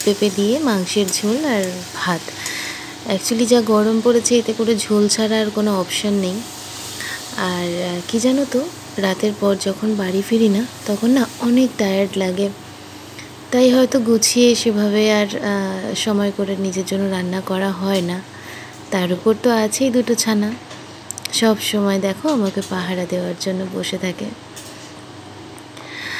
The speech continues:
তো চলো, আহ, আজকে রান্না, আহ, দিয়ে start করলাম। এরপর হয়তো আস্তে আস্তে সব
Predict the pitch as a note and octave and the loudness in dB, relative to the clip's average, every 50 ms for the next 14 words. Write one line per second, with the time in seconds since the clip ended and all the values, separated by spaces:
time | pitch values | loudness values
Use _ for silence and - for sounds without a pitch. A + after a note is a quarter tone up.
0 | - - - - - A3+ G#3+ - B3 B3+ B3+ D4+ D#4+ D#4+ - - - - - - | -8 -10 -6 -2 0 2 4 6 6 6 6 6 4 2 0 -6 -14 -8 0 2
1 | A3+ G#3+ G#3+ G#3 G3+ G3 G3 - - G#3+ G#3 F#3 - - - A3+ A3 G3+ G#3 G3+ | 4 4 6 4 4 2 0 -2 0 0 0 2 0 4 4 6 6 6 4 2
2 | G3 G3 F#3+ G3+ G3+ G3+ G3+ G3+ G3 G3 G3+ A3 A#3 - - - - G#3 G#3+ G3+ | 2 2 2 2 4 4 4 2 2 0 -2 -4 -6 -8 -12 -12 -10 -6 -6 -6
3 | F3+ F3 - G3+ G3+ G#3 G#3+ A3 G#3 - - - G3+ G3 G3 - - A3 G#3 G#3 | -4 -2 0 2 6 6 6 6 4 4 2 2 2 2 0 0 2 4 4 6
4 | G#3 A3 A#3+ C#4 C#4+ B3+ A3 F#3 - - G#3 G3+ G3 G3 G3+ G3 G3 G3+ G3 F#3+ | 6 4 4 6 6 4 4 4 2 0 0 2 4 4 2 2 2 0 0 -2
5 | F#3+ G3+ G3+ G3 F#3+ F#3+ G#3 G#3+ F#3+ F#3 E3 - - G3+ G3 F#3 F3+ - - F#3+ | 0 0 0 0 0 0 -2 -4 -4 -4 -4 -4 -2 -2 -2 -2 -2 -4 -4 -4
6 | - - G3 | -2 -4 -6